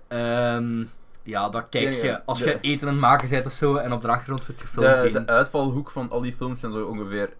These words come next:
Speaker 2: gewoon een klein beetje anders, zodat je kunt valideren dat het inderdaad een andere film is.
Speaker 1: <laughs> Ja, ja, ja, ja.
Speaker 2: Maar, allee,
Speaker 1: Het is gewoon Jackie Chan gaat
Speaker 2: Jackie
Speaker 1: naar
Speaker 2: Chan is
Speaker 1: Amerika,
Speaker 2: gewoon een
Speaker 1: eh,
Speaker 2: filmster en die wordt geloofd omdat hem,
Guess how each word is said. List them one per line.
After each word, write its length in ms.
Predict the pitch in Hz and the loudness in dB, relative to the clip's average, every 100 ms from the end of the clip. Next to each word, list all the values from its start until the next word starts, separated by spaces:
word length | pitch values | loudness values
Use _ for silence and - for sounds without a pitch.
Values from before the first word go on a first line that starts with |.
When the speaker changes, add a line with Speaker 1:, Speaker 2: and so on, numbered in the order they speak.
| - - | -20 -10
Speaker 2:
gewoon 160 | 131 | -8
een 60 | 127 | -2
klein 200 | 131 131 | -2 0
beetje 260 | 147 - | -2 -4
anders, 520 | 110 104 113 123 - - | -4 -2 -4 -6 -10 -14
zodat 220 | 117 113 | -6 -6
je 80 | 110 | -4
kunt 320 | 104 107 - - - - | -6 -8 -8 -18 -20 -16
valideren 640 | 98 107 104 101 95 113 | -8 -6 -4 -6 -4 -4
dat 100 | 104 | -4
het 100 | 101 | -6
inderdaad 420 | 101 104 104 95 131 | -6 -8 -6 -4 -2
een 80 | |
andere 260 | 117 120 117 | -2 0 -2
film 340 | - 113 117 | -2 -2 0
is. 140 | 120 127 | 0 2
Speaker 1:
<laughs> 60 | 165 | 6
Ja, 60 | 156 | 6
ja, 140 | 135 | 6
ja, 240 | 123 117 113 | 4 4 2
ja. 100 | 113 | 2
Speaker 2:
Maar, 180 | 104 | 2
allee, 360 | 110 135 143 123 | 2 6 6 6
Speaker 1:
Het 100 | - | 2
is 100 | 151 | -2
gewoon 200 | - 170 147 | 2 2 2
Jackie 280 | 151 147 143 | -2 -2 -2
Chan 200 | 143 135 | 0 0
gaat 100 | 135 | 2
Speaker 2:
Jackie 200 | 127 135 | 2 4
Speaker 1:
naar 80 | 127 | 4
Speaker 2:
Chan 140 | 135 | 4
is 100 | 117 117 | 4 2
Speaker 1:
Amerika, 440 | 120 127 117 123 - | 4 8 8 6 0
Speaker 2:
gewoon 140 | 127 | -4
een 60 | 110 | -2
Speaker 1:
eh, 40 | |
Speaker 2:
filmster 560 | 113 113 120 - 117 - | -2 -2 -2 -2 -2 -2
en 100 | 110 | -6
die 100 | 101 | -4
wordt 200 | 104 - | -6 -6
geloofd 600 | 104 87 95 104 - - | -10 -8 -8 -8 -10 -14
omdat 320 | - 101 98 | -10 -6 -4
hem, 200 | 101 95 | -4 -10